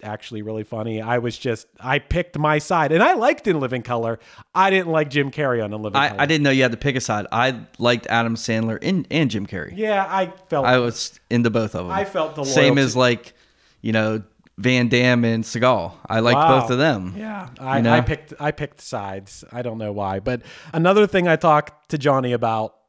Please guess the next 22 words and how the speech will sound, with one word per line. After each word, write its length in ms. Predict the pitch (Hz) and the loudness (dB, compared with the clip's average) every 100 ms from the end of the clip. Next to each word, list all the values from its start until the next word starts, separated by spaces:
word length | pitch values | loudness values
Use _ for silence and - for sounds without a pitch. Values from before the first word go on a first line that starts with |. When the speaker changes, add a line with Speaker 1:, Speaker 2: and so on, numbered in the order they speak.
| _ - | _ -12
Speaker 1:
<laughs> 0 | - - | -10 -2
before 280 | 180 - 202 | -2 0 0
we 60 | 165 | 0
talked 300 | - 165 - | 0 -2 -2
about 240 | 131 120 | -4 -4
this 240 | 123 120 - 202 190 - | -6 -8 -10 -14 -14 0
is 300 | 202 180 160 | 2 2 2
that 240 | 180 165 | 0 2
years 340 | 165 208 220 196 | 0 2 0 2
later, 300 | 156 147 147 | 2 4 4
I 60 | |
was 100 | 165 | 2
still 140 | - 392 | 2 2
in 60 | |
high 120 | 240 | 2
school, 240 | 277 - 160 | 0 -2 -2
so 140 | - | 2
it, 60 | 180 | 4
it 380 | 247 - - - | 2 -2 -10 0
was 140 | 208 | 0
probably 640 | - 262 269 277 254 247 240 | 0 -2 0 0 -2 -4 0
only, 520 | 185 185 185 175 156 | 0 2 -2 -2 -6